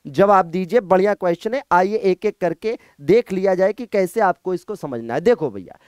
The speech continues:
सबसे पहले तो बलवंत राय मेहता समिति, इसका गठन हुआ था उन्नीस सौ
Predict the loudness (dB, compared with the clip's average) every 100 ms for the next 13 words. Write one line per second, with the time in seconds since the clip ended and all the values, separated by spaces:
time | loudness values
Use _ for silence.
0 | _ -2 -2 2 0 4 4 4 2 0
1 | 2 2 0 -2 0 0 2 0 0 -2
2 | -2 -4 -8 -12 -20 -20 _ -4 -4 0
3 | 2 2 0 -2 2 2 2 0 0 -4
4 | -8 -10 -2 -2 -2